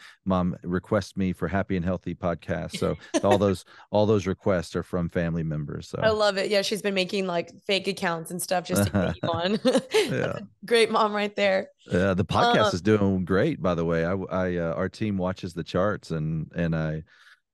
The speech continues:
Speaker 1: uh, you're, you're crushing it. So let's
Speaker 2: Yeah,
Speaker 1: go.
Speaker 2: that was so funny because I actually, I don't watch the charts and I had
Speaker 1: Yeah.
Speaker 2: no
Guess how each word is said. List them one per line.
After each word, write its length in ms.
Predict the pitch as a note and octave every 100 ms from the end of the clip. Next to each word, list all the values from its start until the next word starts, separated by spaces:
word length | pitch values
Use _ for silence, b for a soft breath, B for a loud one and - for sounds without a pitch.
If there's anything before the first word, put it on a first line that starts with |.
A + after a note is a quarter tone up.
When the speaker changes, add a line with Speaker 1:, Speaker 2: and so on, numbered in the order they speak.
| -
Speaker 1:
uh, 60 |
you're, 320 | D#2+ E2+ E2 -
you're 160 | D#2+ D#2+
crushing 400 | - F#2+ - D2+
it. 160 | -
So 360 | - E2 D2+ D2+ - _ -
let's 220 | F2 -
Speaker 2:
Yeah, 100 | - F2+
Speaker 1:
go. 140 | - -
Speaker 2:
that 120 | B3+
was 140 | F4+ A4+
so 200 | F4+ F4+
funny 340 | A3+ A#3 C4
because 500 | A#3 A3 B3 A3 G3+ -
I 140 | G3+
actually, 360 | G#3 - A#3+ G3
I 100 | A3
don't 360 | G#3 G#3+ G#3+ A#3+
watch 360 | A#3 A#3 - -
the 100 | A#3+
charts 440 | - B3 B3 -
and 80 | G#3
I 60 |
had 160 | G3+ G#3+
Speaker 1:
Yeah. 60 | F3+
Speaker 2:
no 140 | D#2+